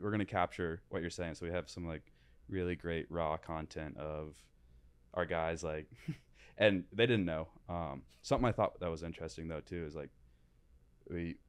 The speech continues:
we asked everybody, "Okay, so, you know, you're sitting on Society Atlanta. It's the,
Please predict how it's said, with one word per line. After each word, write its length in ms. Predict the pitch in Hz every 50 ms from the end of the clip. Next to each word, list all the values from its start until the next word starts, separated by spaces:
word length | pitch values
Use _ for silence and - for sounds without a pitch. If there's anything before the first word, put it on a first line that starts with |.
| - - -
we 120 | 95 92
asked 200 | 90 87 85 -
everybody, 720 | 95 87 82 87 76 - 82 82 82 80 80 80 80 80 - _ - - - _ - - - -
"Okay, 220 | 92 87 92 76 71
so, 260 | - 76 65 65 - _ _ -
you 80 | 85
know, 60 | 69
you're 80 | 76 76
sitting 220 | - - 85 90
on 80 | 92 90
Society 380 | - - - 98 87 85 85 82
Atlanta. 300 | - 78 73 64 53 60
It's 140 | 65 - -
the, 100 | 80